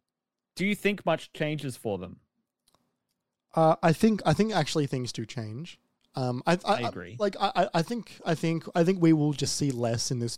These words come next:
Speaker 2: time period now, um, which is fine. I think that's not a, that's not a negative thing. That is just
Speaker 1: Yeah,
Speaker 2: a
Speaker 1: I think we're, we're already tending that way as well. Like, E A didn't do anything last year,
Speaker 2: Yeah.
Speaker 1: and it was like, "Oh, that's weird," but it's not E three, so it's okay. It's just them deciding,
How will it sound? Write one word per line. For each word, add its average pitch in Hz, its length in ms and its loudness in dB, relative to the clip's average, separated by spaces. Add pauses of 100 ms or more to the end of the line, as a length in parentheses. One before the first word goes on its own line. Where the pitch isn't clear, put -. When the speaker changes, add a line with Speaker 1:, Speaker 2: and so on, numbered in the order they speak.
Speaker 2:
time 117 280 -6
period 139 400 0
now, 175 240 -4 (240)
um, 117 380 0
which 185 240 4
is 131 280 -2 (180)
fine. - 480 -4
I 135 100 0
think 127 220 -2
that's 123 180 -2
not 123 160 2
a, 117 60 0
that's 127 280 -4
not 123 100 0
a 117 40 -4
negative 113 400 -6
thing. - 300 -14 (240)
That 123 160 -2
is 113 160 -2
just 139 160 0
Speaker 1:
Yeah, 139 100 4
Speaker 2:
a 131 40 0
Speaker 1:
I 180 100 2
think 240 180 -6
we're, 208 180 2
we're 180 120 6
already 156 480 2
tending 127 380 -4
that 127 120 -4
way 123 160 -2
as 113 100 -4
well. 123 200 -2
Like, 143 240 0 (180)
E 175 160 2
A 156 120 4
didn't 131 360 -4
do 127 240 0
anything 104 320 -6
last 90 320 -10
year, - 140 -20 (200)
Speaker 2:
Yeah. - 160 -10
Speaker 1:
and 120 100 -4
it 120 40 -4
was 123 180 -6
like, 123 300 2
"Oh, 254 160 4
that's 214 260 0
weird," 113 300 -2
but 113 260 0 (400)
it's 123 180 -6
not 131 220 -2
E 113 140 -2
three, 127 280 -4
so - 160 -12
it's - 120 -10
okay. 110 320 0
It's 92 180 -10
just 113 140 -8
them 110 160 0
deciding, 104 460 -4